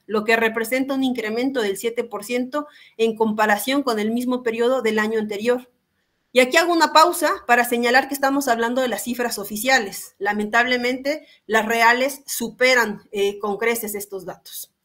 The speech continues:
Por otro lado, la encuesta nacional sobre la dinámica de las relaciones en el hogar del dos mil dieciséis, que es la más, eh, actual,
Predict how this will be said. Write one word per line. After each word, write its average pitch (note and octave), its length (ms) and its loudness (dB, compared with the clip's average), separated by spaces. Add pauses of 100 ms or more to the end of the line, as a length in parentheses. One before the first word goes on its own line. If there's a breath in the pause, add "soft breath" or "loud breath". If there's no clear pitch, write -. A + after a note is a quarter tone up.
(460)
Por B3+ 140 4
otro E4 240 4
lado, F4 320 4
la D#4+ 80 0
encuesta C#4+ 380 -4
nacional B3+ 440 -2
sobre C4 220 -4
la A3 120 0
dinámica A#3 500 -4
de A3 80 -2
las G3+ 100 -4
relaciones B3 520 -6
en A3 140 -4
el G#3 120 -4
hogar A#3 420 -2
del G3 220 -6
dos G3+ 120 -8
mil A#3 200 -8
dieciséis, A#3+ 500 -2
que A3+ 80 -4
es A3 80 -4
la A3 100 -4
más, A3 340 -4
eh, G3 340 0
actual, D#4 340 0